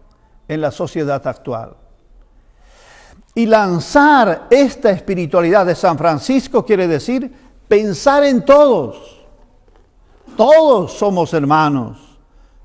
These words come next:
todos somos importantes. Toda persona en este mundo tiene derecho a vivir dignamente. Los derechos humanos no es solo para unos cuantos,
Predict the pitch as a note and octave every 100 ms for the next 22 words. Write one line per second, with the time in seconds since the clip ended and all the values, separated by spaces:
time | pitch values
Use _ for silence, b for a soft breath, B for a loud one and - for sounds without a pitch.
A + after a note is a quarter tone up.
0 | _ G3+ B3 C#4 A#3+ B3 A3+ E3 F3+ C#3
1 | E3 B2 G3+ F#3 D3 C3 G#2+ - _ _
2 | _ _ _ _ _ _ _ D4 D#4+ D#4+
3 | C4 A#3+ G#3+ G3+ - C#4+ C#4 B3 A3 -
4 | A3 G3 C4+ D4+ C4+ A3+ A3 G3+ F#3 G3
5 | A#3 D#4 D4+ C4+ G#3 G3+ A#3+ C#4 G#3+ C4
6 | - B3+ B3+ C4+ A3 D3+ C3 A#2 D#3+ _
7 | _ _ _ _ _ _ b b b b
8 | b b C#3 C#3+ E3 A#3 D4+ D4 A3+ -
9 | G3+ B3 C4+ A#3+ F#3 G3 D4+ - C4 A#3
10 | F#3+ F#3+ F3+ A3 D#3 - D4+ C#4 E3 G#2+
11 | -